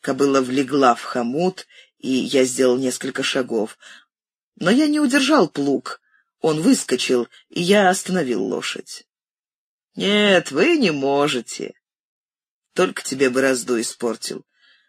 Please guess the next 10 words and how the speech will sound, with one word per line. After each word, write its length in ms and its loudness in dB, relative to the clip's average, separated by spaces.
Это 240 0
ничего, 520 4
справлю». 800 -2
Он 140 2
осадил 480 0
лошадь, 500 0
чтобы 640 2
взять 440 -2
припущенное 800 -2
мною, 520 0